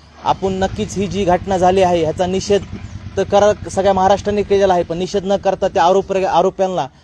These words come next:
फाशीच्या शिक्षेपर्यंत पोहोचवण्याचं काम हे आपलं पूर्ण युवकांचं व ह्या बीड जिल्ह्यातील, महाराष्ट्रातील तमाम जनतेचा आहे आणि हा लढा आपला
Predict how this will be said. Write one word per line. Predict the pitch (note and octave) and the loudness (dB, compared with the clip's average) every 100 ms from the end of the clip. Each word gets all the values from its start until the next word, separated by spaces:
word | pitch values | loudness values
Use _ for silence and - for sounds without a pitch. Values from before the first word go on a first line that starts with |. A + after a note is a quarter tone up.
| _ | _
फाशीच्या | - E3 G#3 F#3+ F#3+ | -6 -6 -4 -4 -4
शिक्षेपर्यंत | G#3+ - G3+ G3+ G3 F#3+ | -6 -4 -4 -2 -4 -4
पोहोचवण्याचं | F#3+ F#3+ F#3 F#3 F3+ F3+ | -6 -4 -6 -6 -8 -8
काम | F#3 F3+ F3+ | -2 -2 0
हे | |
आपलं | F3 E3+ F3 | -2 -2 -8
पूर्ण | F#3+ F#3 F3+ D#3 _ _ _ | -6 -6 -6 -8 _ _ _
युवकांचं | D#3 E3+ F#3 F#3 - F3+ | -6 -4 -2 -4 -4 -2
व | F3+ | 0
ह्या | F3 | -2
बीड | E3+ F3+ | -2 -4
जिल्ह्यातील, | D#3+ F3 E3+ F3+ | -4 -4 -4 -6
महाराष्ट्रातील | E3+ E3 E3+ E3+ D#3 E3 | -6 -4 -4 -6 -10 -8
तमाम | E3 E3 D#3 | -6 -6 -6
जनतेचा | E3+ E3+ E3 | -8 -8 -4
आहे | D#3+ | -4
आणि | D#3 | -2
हा | D#3+ | -2
लढा | E3 E3 | 0 0
आपला | D#3 D3+ | -2 -2